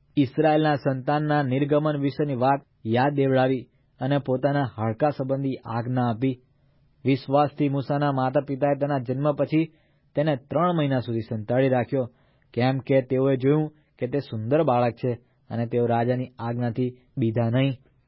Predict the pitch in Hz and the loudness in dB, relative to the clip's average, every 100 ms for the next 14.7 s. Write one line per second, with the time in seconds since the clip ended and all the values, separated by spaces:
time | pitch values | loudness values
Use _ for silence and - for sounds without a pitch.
0 | _ 113 117 - 135 143 139 147 143 135 | _ -4 -4 2 4 4 2 0 0 0
1 | 143 139 131 131 151 147 147 143 139 160 | 2 2 0 0 0 2 0 0 0 -2
2 | - _ _ _ - 123 143 156 156 160 | -2 _ _ _ -4 2 4 2 2 0
3 | 147 135 143 156 151 156 143 147 139 156 | 0 0 -2 0 0 0 -2 -4 -2 2
4 | 151 131 135 147 151 120 107 135 123 135 | 2 0 -2 0 0 -2 -2 -2 2 4
5 | 139 123 _ _ _ _ _ _ _ - | 4 0 _ _ _ _ _ _ _ -2
6 | 127 139 147 151 147 - 143 156 - _ | 0 0 0 -2 -4 -2 0 -2 -6 _
7 | - 165 151 123 123 135 160 160 151 143 | -2 0 0 0 2 4 4 4 0 0
8 | 160 147 _ _ _ _ 127 156 160 160 | 0 0 _ _ _ _ 4 4 4 2
9 | 160 147 127 156 156 160 147 156 160 131 | 0 0 2 0 0 -6 -2 0 0 0
10 | 156 151 - _ 127 127 143 156 156 147 | -2 -2 -10 _ -2 0 2 2 2 -2
11 | 143 147 120 110 - 175 175 - 113 127 | -4 -4 -4 -4 0 0 -2 -8 -8 -4
12 | 131 127 135 139 139 _ _ _ _ _ | -2 0 0 0 -2 _ _ _ _ _
13 | 131 127 147 143 143 139 117 120 131 120 | -2 2 2 2 0 0 0 0 0 0
14 | 117 127 151 147 123 139 123 | 2 2 2 -2 -4 -4 -6